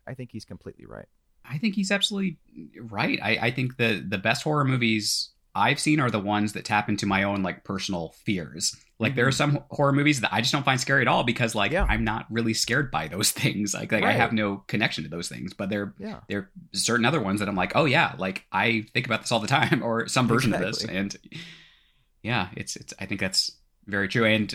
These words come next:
Speaker 2: like I said, post nine eleven, like, a lot of people were fucking afraid of flying, which makes sense.
Speaker 1: Mm-hmm.
Speaker 2: And, um,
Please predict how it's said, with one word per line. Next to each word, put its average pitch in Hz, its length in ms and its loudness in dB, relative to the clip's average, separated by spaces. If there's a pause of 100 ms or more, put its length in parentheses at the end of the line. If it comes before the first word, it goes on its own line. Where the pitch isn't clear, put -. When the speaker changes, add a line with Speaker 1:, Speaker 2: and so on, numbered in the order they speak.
Speaker 2:
like 98 140 -6
I - 20 -8
said, - 160 -2
post 117 240 2
nine 113 140 2
eleven, 113 280 2
like, 104 160 2
a 104 40 -2
lot 92 100 4
of 113 80 0
people 127 160 2
were 131 140 2
fucking 143 380 0
afraid 139 260 2
of 135 100 0
flying, 110 500 0
which - 240 -2
makes 113 160 -2
sense. 135 320 0
Speaker 1:
Mm-hmm. 98 180 -4
Speaker 2:
And, 98 260 -4
um, 95 300 -6